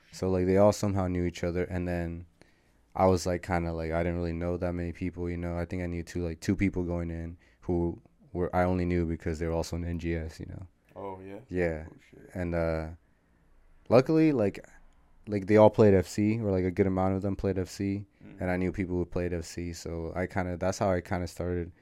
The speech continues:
Speaker 1: like, getting to know people through, through soccer, honestly.
Speaker 2: Yeah, well, speaking of soccer then, how was your experience then, you know, playing as a kid, obviously, um, but then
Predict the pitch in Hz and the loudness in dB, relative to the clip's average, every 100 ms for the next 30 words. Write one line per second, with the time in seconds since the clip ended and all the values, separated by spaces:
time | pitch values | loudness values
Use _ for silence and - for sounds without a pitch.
0 | _ _ _ 87 87 92 90 87 90 92 | _ _ _ -8 -4 -2 -2 -4 -4 -4
1 | - 98 98 92 90 82 80 87 80 87 | -4 -4 -4 -4 -4 -4 -4 -8 -4 -2
2 | 90 82 82 85 85 - 92 95 - - | -2 -4 -8 -8 -10 -14 -16 -16 -20 -20
3 | 101 92 98 92 - 95 95 - 113 113 | -10 -4 -4 -4 -8 -10 -10 -4 -4 -2
4 | 95 - 95 113 95 92 92 - - - | -6 -2 -2 -2 -6 -8 -12 -14 -20 -20
5 | - - 104 113 107 104 110 104 110 107 | -20 -4 0 2 0 0 -2 -2 -4 -4
6 | 104 95 - - 92 92 90 90 90 _ | -4 -8 -14 -14 -6 -4 -4 -8 -14 _
7 | _ _ - 95 85 _ 104 101 98 90 | _ _ -10 -8 -10 _ -2 -2 -2 -6
8 | - 104 95 92 92 - - 95 90 - | -2 2 4 2 0 -10 -8 -6 -6 -8
9 | 92 85 82 76 - - 87 85 | -8 -8 -8 -10 -14 -6 -6 -6